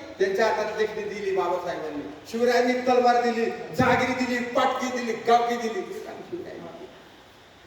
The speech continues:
बुद्धांचं अपूर्ण कार्य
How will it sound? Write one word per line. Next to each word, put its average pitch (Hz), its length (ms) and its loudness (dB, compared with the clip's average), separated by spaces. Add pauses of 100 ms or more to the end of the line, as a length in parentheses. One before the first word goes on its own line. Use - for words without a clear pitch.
(2000)
बुद्धांचं 262 640 4
अपूर्ण 330 420 8
कार्य 330 420 6